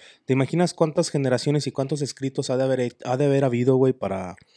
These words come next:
tener estructurado muy bien en dónde mero va a pegar el pinche sol a tal hora, a tal fecha, en tal minuto, güey, pa' que se forme esta pinche figura? O sea, hubo un estudio de, de años de gente que yo creo fue dejando escritos y síguele tú, güey, porque yo ya me voy a morir y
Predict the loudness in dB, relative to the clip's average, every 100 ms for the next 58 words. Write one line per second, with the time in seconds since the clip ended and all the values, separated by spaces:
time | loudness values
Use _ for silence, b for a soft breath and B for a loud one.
0 | b _ 0 4 6 4 2 0 2 4
1 | 6 6 6 4 4 2 0 0 b b
2 | b b -4 0 2 2 4 4 4 4
3 | 4 4 2 0 0 2 0 4 2 2
4 | -4 -4 2 6 6 4 0 -8 0 0
5 | 4 2 4 0 2 2 2 0 0 2
6 | 2 0 -4 -8 -12 -4 -2 -2 -2 -4
7 | -4 -4 -4 -4 -4 -4 -10 _ _ _
8 | b b b b b -2 4 8 8 10
9 | 8 8 10 10 10 8 4 2 2 4
10 | 4 4 -2 -4 -6 -4 -2 0 -2 2
11 | 0 0 -2 2 2 0 -4 -2 0 0
12 | -2 -4 -6 0 0 0 0 -2 0 -4
13 | -6 -2 0 2 2 0 -2 0 -2 -6